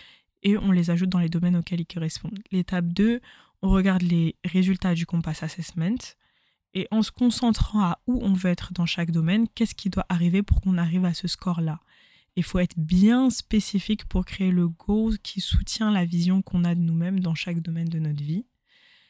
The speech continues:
L'étape trois, c'est créer, pour les goals annuels en tout cas, le stretch goal qui fait rêver grand et choisir un goal qui soit vraiment challengeant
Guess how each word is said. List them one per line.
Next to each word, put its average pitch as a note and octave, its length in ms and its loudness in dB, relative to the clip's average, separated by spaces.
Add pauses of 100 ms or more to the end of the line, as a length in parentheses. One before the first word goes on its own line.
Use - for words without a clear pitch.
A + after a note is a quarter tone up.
(240)
L'étape G3 400 0
trois, B3+ 460 -2
c'est - 280 -2
créer, A3+ 600 0
pour F3 200 -2
les D#3+ 120 0
goals D#3+ 260 0
annuels E3 300 0
en D#3+ 80 -4
tout - 100 0
cas, E3+ 180 -4
le E3 140 -2
stretch - 420 -4
goal F3+ 420 -2
qui D#3+ 480 -6
fait - 240 -6
rêver D#3+ 340 -2
grand D#3+ 400 -4 (400)
et F3+ 100 -2
choisir F3+ 640 -2
un E3+ 140 0
goal F3 280 0
qui - 140 -12
soit - 160 -4
vraiment E3+ 380 2
challengeant F3 600 2